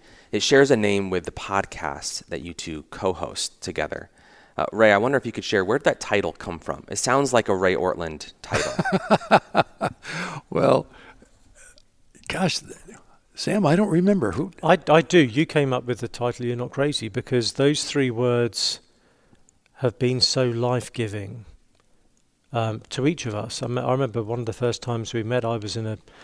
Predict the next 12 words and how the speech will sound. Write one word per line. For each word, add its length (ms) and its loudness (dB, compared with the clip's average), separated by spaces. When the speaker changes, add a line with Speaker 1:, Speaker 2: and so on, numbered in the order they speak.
Speaker 3:
a 80 4
difficult 460 0
place. 420 4
Things 300 -2
were 60 -6
feeling 400 -2
off, 580 -2
struggling 500 -4
with, 260 -8
with 180 -6
aspects 560 -4
of 300 -4